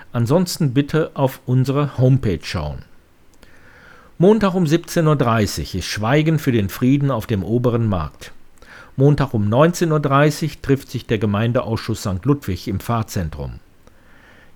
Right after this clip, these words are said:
Dienstag um acht Uhr dreißig ist Messe der Frauengemeinschaft Sankt Peter und Paul, anschließend Frühstück im Pfarrheim.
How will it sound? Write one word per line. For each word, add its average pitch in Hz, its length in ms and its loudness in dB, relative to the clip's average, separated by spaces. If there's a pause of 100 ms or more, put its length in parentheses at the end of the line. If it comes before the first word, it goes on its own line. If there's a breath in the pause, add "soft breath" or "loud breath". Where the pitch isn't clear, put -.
Dienstag 190 480 0
um 147 220 2
acht 143 280 -4
Uhr 135 80 4
dreißig 117 460 0
ist 98 160 -6
Messe 107 240 -2
der 95 140 -2
Frauengemeinschaft 110 880 0
Sankt 92 240 -4
Peter 98 260 -4
und 78 200 -8
Paul, 180 420 0
anschließend 131 560 -4
Frühstück 104 440 -4
im 156 120 -4
Pfarrheim. 80 480 -6